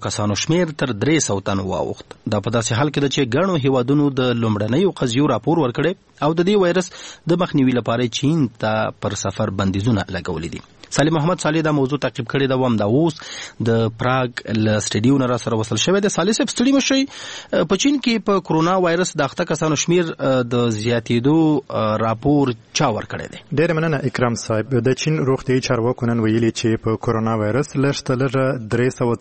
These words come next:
Speaker 2: څلور کسان مړه سوي دي. دوی دغه راز ویلي چې په دې ناروغۍ د خلکو د اخته کېدو څوارلس زره درې سوه اتیا پیښې تایید سوي دي. یوازې پرون په دې ناروغۍ د اخته کېدو دوه زره پنځه سوه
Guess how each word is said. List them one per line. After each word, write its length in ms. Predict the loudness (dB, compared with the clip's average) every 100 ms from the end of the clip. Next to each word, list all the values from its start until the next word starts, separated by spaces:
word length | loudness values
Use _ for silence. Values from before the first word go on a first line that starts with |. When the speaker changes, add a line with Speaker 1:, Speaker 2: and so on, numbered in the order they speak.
| -2
Speaker 2:
څلور 340 | 0 0 0 -4
کسان 240 | -2 -4 -2
مړه 100 | -4 -2
سوي 280 | 0 0 0
دي. 80 | 0 0 0
دوی 100 | 0
دغه 180 | 0 -2
راز 140 | 0 0
ویلي 200 | 0 0
چې 240 | -2 -2
په 60 | 0 2
دې 340 | 2 0 -2
ناروغۍ 360 | -2 0 0 0
د 120 | -2 0
خلکو 260 | -2 0 -2
د 60 |
اخته 180 | -2 -6
کېدو 320 | -2 0 0 0 -4 -16 -18 -4
څوارلس 480 | 0 0 0 -2 -2
زره 200 | 0 0 -2 -2 0
درې 160 | 0 0
سوه 160 | 0 -2 -2
اتیا 320 | -2 0 0 0
پیښې 640 | 0 0 0 0 0 0
تایید 260 | -2 -2 -2
سوي 260 | 0 2 0
دي. 40 | 0 2 2
یوازې 340 | 2 0 0
پرون 240 | 0 0
په 40 | 0
دې 60 | 0 0
ناروغۍ 320 | 0 0 0
د 100 | -2
اخته 140 | -2 -2
کېدو 220 | 0 2 0 -2 -16 -14 -2
دوه 260 | 2 2 0
زره 160 | -2 -2
پنځه 300 | 0 0 0
سوه 160 | 0